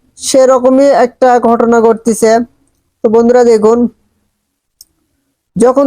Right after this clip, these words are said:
দিনের বেলা হয় তখন কিন্তু এই রেজিস্টরটা কি করে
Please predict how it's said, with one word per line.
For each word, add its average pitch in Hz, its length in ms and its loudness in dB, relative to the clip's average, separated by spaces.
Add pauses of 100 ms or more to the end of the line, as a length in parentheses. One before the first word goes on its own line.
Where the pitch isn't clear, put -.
দিনের 269 340 0
বেলা 240 280 2
হয় 196 340 0 (520)
তখন 233 280 0 (140)
কিন্তু 269 360 -2 (680)
এই 240 260 0
রেজিস্টরটা 254 840 0
কি 247 180 -2
করে 254 260 2